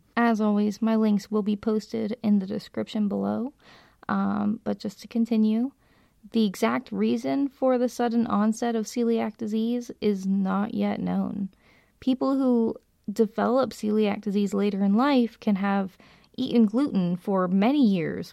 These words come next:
without having a negative reaction. Studies suggest that a shift could be caused by the body reaching its breaking point after a lifetime of eating gluten.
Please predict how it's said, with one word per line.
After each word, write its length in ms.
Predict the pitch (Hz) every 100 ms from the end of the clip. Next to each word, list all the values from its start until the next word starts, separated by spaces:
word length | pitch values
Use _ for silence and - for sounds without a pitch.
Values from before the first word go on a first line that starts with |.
| -
without 320 | 190 190 185
having 520 | - 190 196 190 - -
a 80 | 196
negative 480 | 185 190 180 165 -
reaction. 720 | 170 185 196 - - 208 196 _ _ _ _ _
Studies 400 | - - 269 285
suggest 540 | 262 202 214 208 208 -
that 120 | 202
a 40 |
shift 560 | 196 - 208 233 - -
could 220 | - 185
be 160 | 180 175
caused 600 | - - 180 208 196 208
by 160 | 208 202
the 80 | 196
body 340 | 196 208 220
reaching 460 | 175 208 233 220 185
its 140 | 175
breaking 500 | - 190 214 202 190
point 300 | - 175 170
after 340 | 180 185 202
a 60 | 190
lifetime 520 | 190 214 214 - 190
of 160 | 190 175
eating 280 | 185 175 175
gluten. 600 | 175 - - 202 214